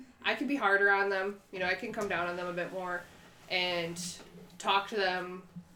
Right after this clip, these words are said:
kind of as on the same level. You know, I don't like to necessarily put myself above them. Um, but I also don't wanna be their friend. But we have a good mutual respect for one another professionally.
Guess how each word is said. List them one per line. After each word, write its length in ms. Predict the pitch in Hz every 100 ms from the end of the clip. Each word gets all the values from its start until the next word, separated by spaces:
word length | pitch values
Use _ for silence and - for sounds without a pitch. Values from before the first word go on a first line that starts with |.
| - - -
kind 280 | 277 302
of 420 | 403 302 - - - - - - - - 175
as 320 | 196 196 190 175 -
on 140 | 202
the 80 | 196
same 260 | 220 196
level. 400 | 170 160 202 226 - 175 - 175 -
You 60 | 196
know, 60 |
I 100 | 185
don't 240 | 190 202 190
like 220 | 185 180
to 160 | - 180
necessarily 540 | 175 175 175 185 175
put 120 | 175
myself 340 | 175 175 175 175
above 260 | 170 160
them. 320 | 185 190 202 - - - -
Um, 480 | 170 143 - 196 202 - - -
but 120 | 294
I 100 | 294
also 180 | 254 214
don't 100 | 190
wanna 160 | 175
be 100 | 170
their 160 | 170 -
friend. 280 | - 165 160
But 100 | 196
we 100 | 247
have 120 | 277
a 60 | 226
good 240 | 196 190
mutual 280 | 185 180 190
respect 380 | 170 170 175 170
for 80 | 196
one 100 | 185
another 260 | 180 175 170
professionally. 720 | 175 185 185 208 190 196 190